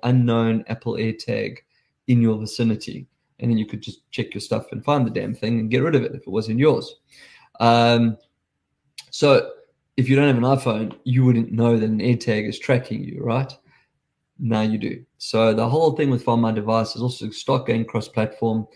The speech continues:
We're gonna see Google and Apple play nicely together as we move forward.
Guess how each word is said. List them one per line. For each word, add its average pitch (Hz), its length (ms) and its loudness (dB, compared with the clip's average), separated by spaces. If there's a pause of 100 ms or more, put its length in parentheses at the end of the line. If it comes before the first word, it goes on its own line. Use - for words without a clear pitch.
(300)
We're 208 140 6
gonna 226 220 8
see 139 320 2
Google 120 420 4
and 110 80 0
Apple 107 260 -4
play 110 260 -2
nicely 107 360 -4
together 107 360 -2
as 104 140 0
we 110 120 -2
move 110 240 -2
forward. 165 480 6